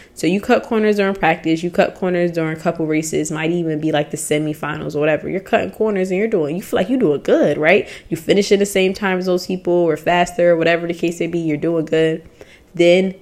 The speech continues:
the championship comes. Now the championship,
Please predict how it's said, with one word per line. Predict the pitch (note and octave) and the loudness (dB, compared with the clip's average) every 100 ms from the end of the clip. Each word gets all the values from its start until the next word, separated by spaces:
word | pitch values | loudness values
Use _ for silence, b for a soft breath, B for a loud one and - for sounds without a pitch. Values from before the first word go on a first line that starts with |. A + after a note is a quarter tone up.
| - | -12
the | - D3+ | -2 -2
championship | D#3 - D3+ D3+ D3+ D3 - D3+ - | -2 -4 -2 0 -2 -4 -4 -6 -4
comes. | - D#3+ A2+ - - B B | -8 -8 -8 -16 -20 B B
Now | - | -12
the | - | -12
championship, | - G#3 B3+ C4+ G3 F3+ D#3+ C#3 - | -4 4 4 4 -2 0 0 0 -4